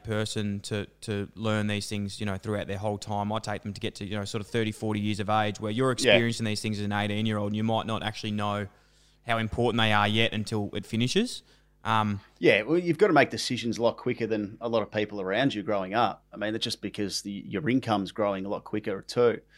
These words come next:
Speaker 2: and you gotta make the most of those opportunities. So there's not many twenty-one-year-olds out there that are setting up family trusts and, you know, buying a house at the age of twenty and, and doing different things like that, learning about shares. And, um,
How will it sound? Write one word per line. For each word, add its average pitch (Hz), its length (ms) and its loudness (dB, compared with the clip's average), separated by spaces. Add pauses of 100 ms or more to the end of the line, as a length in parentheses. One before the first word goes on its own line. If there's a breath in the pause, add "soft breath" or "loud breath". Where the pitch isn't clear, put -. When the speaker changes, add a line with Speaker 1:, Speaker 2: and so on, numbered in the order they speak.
(280 loud breath)
Speaker 2:
and 110 100 -2
you 113 60 2
gotta 101 120 4
make 104 180 2
the 107 80 -8
most 104 220 -2
of 98 60 -14
those 101 200 -4
opportunities. 107 680 -8
So 104 320 0
there's 120 160 -6
not 135 140 -2
many 101 220 -2
twenty-one-year-olds 98 1000 0 (460 loud breath)
out 117 220 6
there 104 160 4
that 95 100 0
are - 40 -12
setting 101 300 -2
up - 120 -6
family 98 340 -2
trusts - 560 2
and, 98 240 -4 (300 soft breath)
you 110 100 0
know, 98 80 4
buying 98 320 4
a - 20 -6
house 104 360 2
at - 80 -16
the 107 120 0
age 98 200 0
of - 40 -18
twenty 120 440 0
and, 92 240 -8
and 107 120 -6
doing 110 240 0
different 104 320 -4
things 101 220 -2
like 92 120 0
that, 107 200 4
learning 104 280 2
about 92 200 -2
shares. 110 460 2
And, 101 220 -8 (420 soft breath)
um, 95 520 -4